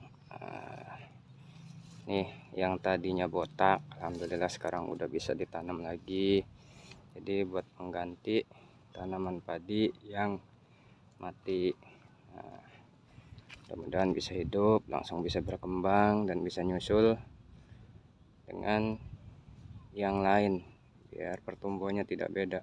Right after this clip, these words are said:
Nah, tuh, udah tidak botak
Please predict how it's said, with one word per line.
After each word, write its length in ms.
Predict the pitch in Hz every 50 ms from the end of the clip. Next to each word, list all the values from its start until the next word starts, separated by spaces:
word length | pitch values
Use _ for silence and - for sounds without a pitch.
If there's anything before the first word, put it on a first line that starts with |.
| - _ -
Nah, 140 | - - - - - - - - - - - - - - _ - - - - - - - - - - - - - - - - - - - -
tuh, 320 | - 73 71 73 69 53 - - - - - -
udah 180 | - - 87 -
tidak 240 | - - - 92 90
botak 240 | 90 85 - -